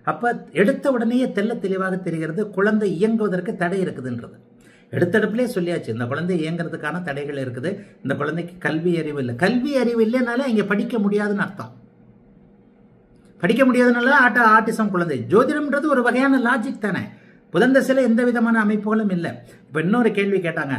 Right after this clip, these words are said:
"ஐயா, இப்ப குழந்தைக்கு பதிமூணு, பத்து, அஹ், ஒன்பது, பத்து வயசு,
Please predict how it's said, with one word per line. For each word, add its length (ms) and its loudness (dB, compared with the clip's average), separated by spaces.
"ஐயா, 240 0
இப்ப 180 -4
குழந்தைக்கு 380 -2
பதிமூணு, 400 -4
பத்து, 240 -6
அஹ், 240 -6
ஒன்பது, 320 -4
பத்து 200 -8
வயசு, 260 -6